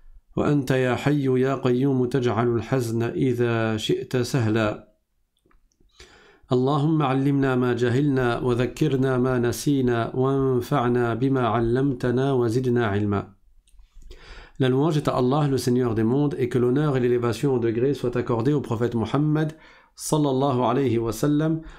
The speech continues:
Nous demandons à Allah qu'il nous fasse apprendre ce que nous ignorons,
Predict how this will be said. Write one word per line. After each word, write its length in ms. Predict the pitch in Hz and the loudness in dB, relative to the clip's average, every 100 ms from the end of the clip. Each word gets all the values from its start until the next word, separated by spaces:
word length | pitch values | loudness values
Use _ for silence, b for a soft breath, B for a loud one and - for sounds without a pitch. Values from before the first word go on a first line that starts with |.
| B | B
Nous 80 | 127 | -2
demandons 440 | 123 135 135 147 135 | 0 0 2 0 0
à 100 | - | 0
Allah 320 | 123 151 139 | 0 0 -2
qu'il 160 | - | -2
nous 80 | 127 | -2
fasse 240 | 117 131 120 | -2 -4 -4
apprendre 480 | 123 - 139 131 | -6 -2 -2 -2
ce 140 | 123 110 | -4 -2
que 100 | 123 | -2
nous 240 | 117 110 | 0 -2
ignorons, 440 | 131 127 113 131 | 0 0 0 -2